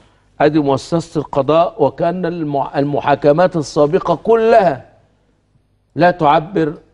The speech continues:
عن حقيقة. يا سيدي، القاضي اللي قضى بغ-، ب-، بالمخالفة للضمير و-، وأنه قضى بالخطأ، آه، مش بالخطأ، بالخطأ المقصود، وأنه تخلى عن أنه ظل الله في الأرض،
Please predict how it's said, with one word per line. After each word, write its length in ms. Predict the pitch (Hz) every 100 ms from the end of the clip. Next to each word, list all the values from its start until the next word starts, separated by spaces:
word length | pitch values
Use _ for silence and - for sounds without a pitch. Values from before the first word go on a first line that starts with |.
| -
عن 260 | 110 143
حقيقة. 380 | 139 120 - 131 175
يا 60 | 208
سيدي، 300 | - 262 262
القاضي 600 | 208 - 214 185 208 175 _ _ _ _ _
اللي 260 | 156 160 160
قضى 500 | - 220 226 190 175 151 156 151
بغ-، 160 | 131 175
ب-، 400 | 127 151 - 143
بالمخالفة 880 | 147 151 165 151 170 170 220 - 190
للضمير 880 | 175 156 131 175 208 220 208 190 151 131 _ _ _ _ _
و-، 160 | 147 147 160 147 156
وأنه 720 | 156 170 202 196 196 185 180 - _ _ -
قضى 540 | 220 180 190 185 165 143 147
بالخطأ، 800 | 165 151 - 226 233 202 - 156 - -
آه، 140 | 151 165
مش 200 | 139 120
بالخطأ، 440 | 139 147 220 220
بالخطأ 540 | 156 165 - 226 226
المقصود، 680 | 190 185 185 - 226 240 214 - - _ _ -
وأنه 640 | 151 156 202 208 202 202
تخلى 600 | 180 180 - 247 240 220
عن 260 | 196 170 170
أنه 420 | 190 196 202 196
ظل 340 | 143 208 196
الله 280 | 185 175 180
في 100 | 175
الأرض، 380 | 165 156 185 175